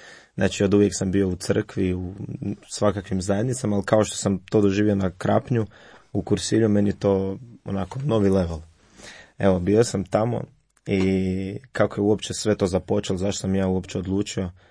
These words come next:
i kako sam uopće dobio priliku biti ovdje,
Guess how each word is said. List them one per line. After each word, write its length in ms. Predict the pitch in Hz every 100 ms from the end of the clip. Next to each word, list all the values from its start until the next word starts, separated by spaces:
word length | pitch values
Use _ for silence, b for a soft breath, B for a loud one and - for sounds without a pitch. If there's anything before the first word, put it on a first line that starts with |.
| b b b
i 200 | 101 92
kako 220 | - 101
sam 300 | - 101 90
uopće 240 | 95 92 104
dobio 220 | 101 98
priliku 420 | - 104 101 -
biti 360 | 92 101 - -
ovdje, 400 | 107 117 131 110